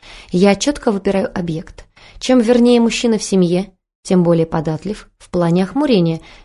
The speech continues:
Это подарок для любовницы-профессионалки. И я в восемнадцать лет испытала ощущение, что меня бросили доживать в этой жизни. Обидел любимый, очень любимый человек —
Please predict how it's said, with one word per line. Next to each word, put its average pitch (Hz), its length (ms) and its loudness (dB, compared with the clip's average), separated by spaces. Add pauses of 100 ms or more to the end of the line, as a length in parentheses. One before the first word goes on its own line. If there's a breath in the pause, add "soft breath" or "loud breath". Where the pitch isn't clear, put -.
Это 262 200 -2
подарок 262 440 2
для 165 140 -4
любовницы-профессионалки. 170 1300 -6 (500 loud breath)
И 180 60 -2
я 175 200 4
в 165 60 -2
восемнадцать 175 560 -2
лет 208 260 -6 (140)
испытала 202 400 0
ощущение, 202 540 -2
что 196 160 -6
меня 180 220 2
бросили 175 560 -2 (240)
доживать 202 500 -2
в 165 40 -4
этой 160 160 -6
жизни. 160 440 -10 (260 loud breath)
Обидел 240 340 4
любимый, 160 480 0
очень 175 280 -6
любимый 160 280 -6
человек — 202 440 -2